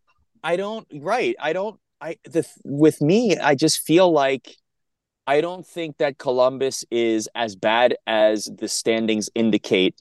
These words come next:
Speaker 2: on paper. I think at optimal output, I think that's a better team than they present. I do think there's a couple of grave concerns. I think they look at the blue line. I think they look at goaltending in the offseason and see if they can bolster. But they're not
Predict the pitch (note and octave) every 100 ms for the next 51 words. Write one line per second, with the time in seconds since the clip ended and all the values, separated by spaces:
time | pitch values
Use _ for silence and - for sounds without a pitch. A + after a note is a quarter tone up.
0 | _ _ A#2 A#2 A2 B2+ A#2+ - F#3+ A#3
1 | A3 _ _ _ A#2 A#2+ - D3 C3+ -
2 | B2 - B2+ - C3 A#2+ G#2+ B2 - A#2+
3 | A2 - G#2+ B2 G#2+ A2+ - G2+ G#2+ A#2
4 | A2+ A#2+ A#2 A2+ G#2+ G#2 F#2+ A2 F2 G2
5 | C3 - G#2+ G2 A#2+ B2 A2+ A2+ G#2+ -
6 | A#2 A2 G#2+ F2+ G2 A2 G#2 - G#2+ -
7 | A2 B2 D#3+ G#2+ - A2 G#2+ G2+ G#2 F#2+
8 | G#2 G#2 A#2+ C#3 C#3+ C#3 A2 - G#2 G2+
9 | G2 G#2+ F#2+ E2+ G#2 A2+ B2+ C3+ C3+ B2+
10 | A2+ A2 A2+ - C#3+ C3+ F3 F3+ - -
11 | G#2 G2+ B2+ A#2+ - A#2+ A#2 G2+ F#2+ A#2
12 | - E3+ F3 - _ - D3 E3+ F3+ B3